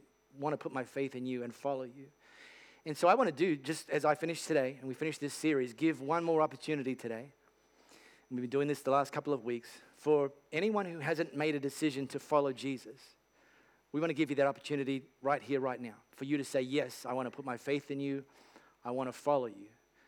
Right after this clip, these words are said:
And all I, all I'm gonna ask is those of you that have yet to make that decision to say, "Yes, Jesus, I wanna follow you," just you put your hand up right where you're seated.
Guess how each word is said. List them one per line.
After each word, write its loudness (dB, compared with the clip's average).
And -2
all 4
I, 6
all 4
I'm 2
gonna 2
ask 2
is -4
those 4
of -6
you 4
that 2
have -4
yet 4
to -2
make 0
that 0
decision -4
to -12
say, -2
"Yes, 2
Jesus, -2
I 2
wanna -2
follow -4
you," -4
just -4
you -2
put 0
your -2
hand 0
up 4
right 4
where 2
you're 4
seated. 0